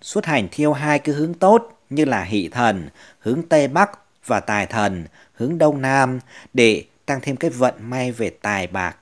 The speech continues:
về tiền bạc, về tài lộc cho mình, bạn tuổi Dậu nhá. Về tử vi tuổi Ất Dậu thuộc Thủy, sức khỏe cải thiện. Tử vi tuổi Đinh Dậu thuộc Hỏa,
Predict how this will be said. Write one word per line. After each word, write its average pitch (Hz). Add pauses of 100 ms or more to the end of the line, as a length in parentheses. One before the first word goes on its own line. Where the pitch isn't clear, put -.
(140)
về 104
tiền 95
bạc, 95 (240)
về 107
tài 98
lộc 90
cho 127
mình, 104
bạn 87
tuổi 78
Dậu 90
nhá. 180 (1300)
Về 143
tử 117
vi 165
tuổi 123
Ất 190
Dậu 120 (120)
thuộc 127
Thủy, 123 (100)
sức 220
khỏe 104
cải 101
thiện. 131 (320)
Tử 120
vi 170
tuổi 120
Đinh 156
Dậu 113 (160)
thuộc 120
Hỏa, 120